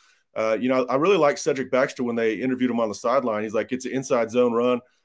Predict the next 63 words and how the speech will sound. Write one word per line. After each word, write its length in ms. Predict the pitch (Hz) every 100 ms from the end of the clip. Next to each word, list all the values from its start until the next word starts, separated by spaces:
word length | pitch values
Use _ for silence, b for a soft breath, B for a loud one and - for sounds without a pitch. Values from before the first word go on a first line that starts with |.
| _
Uh, 80 | 101
I 160 | 104 107
knew 180 | 120 123
it 40 |
wasn't 260 | 123 117 110
there. 160 | 120
I 40 | 110
bounced 260 | 117 117
it 60 | 117
outside." 260 | 110 123 120
Like, 140 | 113 -
you 100 | 127
know, 80 | 123
it's, 260 | - - - _ _ _ _
he 40 | 160
wasn't 220 | 196 180
just 160 | 160 156
out 160 | 143
there 80 | 113
running 300 | 110 110 101
the 40 |
ball, 300 | 87 92 85 113
you 100 | 104
know, 160 | 101
it 60 | 104 -
wasn't 320 | 117 117 110
like, 220 | 107 98 _
"Hey, 180 | 117
go 140 | 95 110
find 240 | 123 113
a 40 | 107
lane 220 | 110 104
and 80 | 101
go 80 | 101 -
find 220 | - 104 95
space." 360 | 113 110 98
He 100 | 107
was, 240 | 98 - - _ _ _
he 80 | 127
knew 100 | 143
what 80 | 131
he 80 | 110
was 100 | 90
doing. 300 | 113 104 95 107
Uh, 240 | 101 101
it 40 | 101
was 80 |
a 40 | 95
beautiful 300 | 120 117 110
run, 240 | 113 110 - _ _ 101
uh, 140 | 101
showed 240 | - 101
good 140 | 113 104
speed 240 | 113 113
for 100 | 110
his 140 | 104 113
size. 400 | 107 107 101 - _ _ -
Malik 240 | 113 127
Muhammad 380 | 117 120 123 113
was, 120 | 101
showed 220 | 104 131 110
his 140 | -
physicality. 680 | 131 101 - 117 117 113